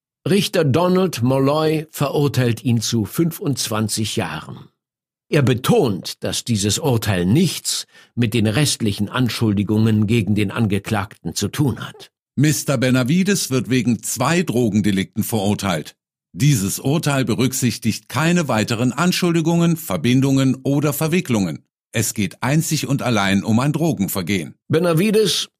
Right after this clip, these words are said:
Speaker 1: bei dem erst vor kurzem Multiple Sklerose diagnostiziert wurde, macht sich nichts vor. Es ist gut möglich, dass er das Gefängnis nicht mehr lebend verlassen wird.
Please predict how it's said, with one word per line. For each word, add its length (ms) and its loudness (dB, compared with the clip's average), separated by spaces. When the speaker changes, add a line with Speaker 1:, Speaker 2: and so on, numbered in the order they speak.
Speaker 1:
bei 160 -2
dem 260 0
erst 320 -2
vor 180 -2
kurzem 540 0
Multiple 720 -2
Sklerose 720 0
diagnostiziert 1000 0
wurde, 440 0
macht 260 -2
sich 180 -4
nichts 300 -4
vor. 440 -4
Es 140 -2
ist 360 -2
gut 220 2
möglich, 460 2
dass 220 -2
er 100 -6
das 220 -4
Gefängnis 540 0
nicht 280 0
mehr 160 2
lebend 400 0
verlassen 480 -4
wird. 340 -18